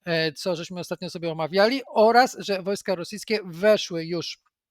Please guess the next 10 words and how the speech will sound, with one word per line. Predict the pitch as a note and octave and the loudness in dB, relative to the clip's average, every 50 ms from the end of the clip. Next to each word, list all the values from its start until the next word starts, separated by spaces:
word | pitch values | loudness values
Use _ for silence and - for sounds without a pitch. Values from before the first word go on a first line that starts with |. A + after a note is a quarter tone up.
| _ _ _ _ _ _ _ _ _ _ _ _ _ - | _ _ _ _ _ _ _ _ _ _ _ _ _ -8
do | E3 F3+ F3 | -6 -6 -4
miasta | F#3 F#3 E3+ - - F3+ D#3 D3 - D#3 C#3+ C#3+ D#3+ F3+ | -4 -4 -4 -2 0 0 0 0 -2 -6 -10 -10 -8 -4
Łymań | G#3+ A3+ A#3 A3+ A3+ G#3+ G#3 G3+ - _ - - _ _ _ - | -2 -2 0 2 2 0 0 -2 -8 _ -20 -20 _ _ _ -12
i | B3+ C4+ B3+ A#3 | -10 -10 -8 -8
że | F#3 E3 D#3 G3+ G#3 G3 | -8 -4 0 0 0 0
trwają | - - - - G3+ F#3 F#3 F#3+ F#3+ F3+ E3 | -2 -8 -6 -2 0 2 2 2 0 -2 -4
tam, | _ F3+ E3+ E3+ E3+ | _ -2 -2 -2 -2
e, | F3+ - - F3 D#3+ D#3+ D#3+ D#3 D#3+ D#3+ D#3+ D#3+ D#3+ | -8 -12 -8 -6 -4 -2 -2 -2 -2 -2 -4 -4 -4
walki | D3 F3 E3 E3 D#3+ - - E3+ E3+ - _ | -2 0 0 0 -2 -6 -12 -16 -16 -14 _
uliczne | - G#3+ G3 A3 A#3+ - - - C#3+ B2+ B2 | -6 -4 -2 -2 -2 -2 -4 -6 -10 -12 -16